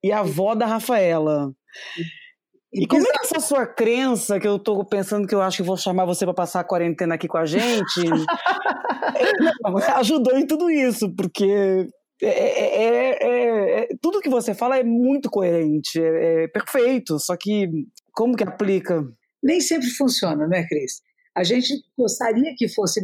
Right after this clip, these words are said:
Speaker 2: maravilhoso, <laughs> que nem eu falo. "Ah, é só brincar um pouquinho." Não é assim, o menino, o adolescente quer encontrar a namorada e ver os amigos, né? Ele pode
Speaker 1: Isso.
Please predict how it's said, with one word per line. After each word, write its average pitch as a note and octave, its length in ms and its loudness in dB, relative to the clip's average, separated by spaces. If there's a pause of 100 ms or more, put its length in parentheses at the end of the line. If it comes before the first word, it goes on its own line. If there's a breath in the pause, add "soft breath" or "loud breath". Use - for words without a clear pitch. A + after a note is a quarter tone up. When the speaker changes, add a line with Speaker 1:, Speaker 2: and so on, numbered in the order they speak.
(140)
Speaker 2:
maravilhoso, F#3 640 2
<laughs> - 40 -4
que - 80 -2
nem G3+ 120 2
eu G3 100 2
falo. F3 360 0 (320 loud breath)
"Ah, C#4 120 0
é C#4+ 40 0
só F4 160 0
brincar D4 360 0
um C4 80 0
pouquinho." A#3 520 -2 (300)
Não C4 140 4
é E4+ 60 2
assim, G#3 260 0
o F3 40 4
menino, B3 360 2
o A3 40 2
adolescente G#3 640 0
quer C4 140 0
encontrar A#3+ 380 -2
a - 20 0
namorada G#3 500 0
e A#3+ 40 0
ver B3 100 2
os B3+ 100 2
amigos, G#3 480 0
né? E3+ 160 -2 (440)
Ele B3 260 0
pode A3 260 2
Speaker 1:
Isso. B3 120 -4